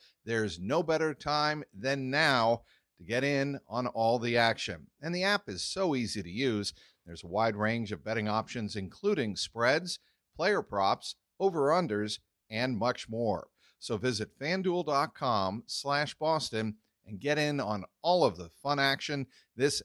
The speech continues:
N F L season. FanDuel, official partner of the N F L. Twenty-one and present in Massachusetts. Hope is here. First online real money wager only.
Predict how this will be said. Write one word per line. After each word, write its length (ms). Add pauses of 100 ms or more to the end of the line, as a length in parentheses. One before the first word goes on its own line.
N 140
F 180
L 200
season. 540 (440)
FanDuel, 600
official 420
partner 560 (180)
of 160
the 180
N 80
F 240
L. 440 (320)
Twenty-one 420
and 140
present 360
in 160
Massachusetts. 800 (280)
Hope 260
is 160
here. 400 (260)
First 340
online 520
real 240
money 240
wager 440
only. 360